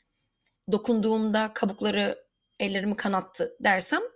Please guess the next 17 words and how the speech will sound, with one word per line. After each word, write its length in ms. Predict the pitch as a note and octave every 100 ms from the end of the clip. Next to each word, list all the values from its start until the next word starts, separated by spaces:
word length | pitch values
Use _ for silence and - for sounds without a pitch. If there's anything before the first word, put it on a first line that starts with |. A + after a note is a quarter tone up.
| _ -
artık 260 | G3+ - -
ağacı 280 | G#3 A3 C#4+
daha 180 | D#4
iyi 120 | C4 G3+
anlamaya 340 | G3 F#3+ F#3
başlarsın 520 | F#3 - F3+ F3 D#4+
ve 60 | F#4
gerçekçileşmeye 840 | D#4+ D4+ D4+ D4+ C#4+ C4+ C#4 C#4
başlar. 320 | A3 - F3+
Hani 180 | F#3+ F#3+ - - - G#3+
belki 300 | G#3 A3 A#3+
o 100 | C4
yüzden 400 | A#3+ A#3 A#3 A#3 _ - - _ -
bir 80 | -
telefon 380 | G#3+ G3+ A3
görüşmesinde, 880 | G#3+ G#3 - G#3 - G#3 G#3 G#3 G#3 _ _ _ _ _ _ _
e, 60 | G3